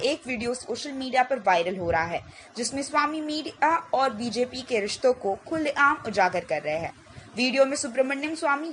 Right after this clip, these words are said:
ये कहते हुए नजर आ रहे हैं कि मीडिया में हमारे चमचे लोग बहुत हैं, जो भी हम कहवाना चाहे कहवा सकते हैं। मीडिया हमारे खिलाफ है,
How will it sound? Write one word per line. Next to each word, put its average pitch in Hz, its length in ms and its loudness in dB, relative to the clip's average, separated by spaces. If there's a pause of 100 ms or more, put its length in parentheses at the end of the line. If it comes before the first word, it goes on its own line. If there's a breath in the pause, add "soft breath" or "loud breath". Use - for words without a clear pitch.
(100)
ये 320 140 0
कहते 320 300 2
हुए 285 140 0
नजर 202 300 0
आ 165 120 4
रहे 165 160 2
हैं 180 280 2 (300 loud breath)
कि 320 80 -4
मीडिया 320 440 0
में 427 120 -6
हमारे 285 380 2
चमचे 262 400 0
लोग 254 320 4
बहुत 196 320 2
हैं, - 200 -4 (280 loud breath)
जो 269 200 4
भी 370 140 6
हम 339 160 2
कहवाना 214 480 4
चाहे 202 400 4
कहवा 247 520 4
सकते - 360 -2
हैं। 165 220 -6 (400 loud breath)
मीडिया 285 360 4
हमारे 247 380 2
खिलाफ 196 540 0
है, 202 220 0